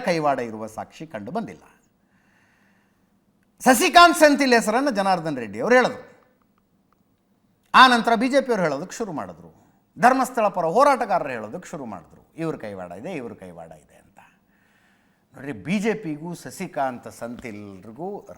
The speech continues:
ರಾಜಕೀಯ ನಿಲುವುಗಳ ವಿಷಯದಲ್ಲಿ ದಕ್ಷಿಣ ಧ್ರುವ, ಉತ್ತರ ಧ್ರುವ, ತದ್ವಿರುದ್ಧ ಧ್ರುವಗಳಲ್ಲಿದ್ದಾರೆ ರಾಜಕೀಯ ನಿಲುವುಗಳ ವಿಷಯದಲ್ಲಿ. But ಒಂದು ಕ್ರಿಮಿನಲ್ ಪ್ರಕರಣದಲ್ಲಿ ಈ ಹೆಸರು ಬಂದಾಗ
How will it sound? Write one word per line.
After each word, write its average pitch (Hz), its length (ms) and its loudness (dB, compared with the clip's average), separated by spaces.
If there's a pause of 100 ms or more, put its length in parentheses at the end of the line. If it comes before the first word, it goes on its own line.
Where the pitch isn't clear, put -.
ರಾಜಕೀಯ 175 640 -6
ನಿಲುವುಗಳ 165 520 -8
ವಿಷಯದಲ್ಲಿ 117 800 -14
ದಕ್ಷಿಣ 170 380 -14
ಧ್ರುವ, 110 240 -14
ಉತ್ತರ 107 400 -14
ಧ್ರುವ, 90 300 -18 (480)
ತದ್ವಿರುದ್ಧ 135 640 -4
ಧ್ರುವಗಳಲ್ಲಿದ್ದಾರೆ 110 1160 -12 (1800)
ರಾಜಕೀಯ 226 440 6
ನಿಲುವುಗಳ 185 420 2
ವಿಷಯದಲ್ಲಿ. - 560 -14 (680)
But 247 200 0
ಒಂದು 247 160 -6
ಕ್ರಿಮಿನಲ್ 359 680 0
ಪ್ರಕರಣದಲ್ಲಿ 190 1000 -2
ಈ 220 300 2
ಹೆಸರು 190 380 0
ಬಂದಾಗ 113 440 0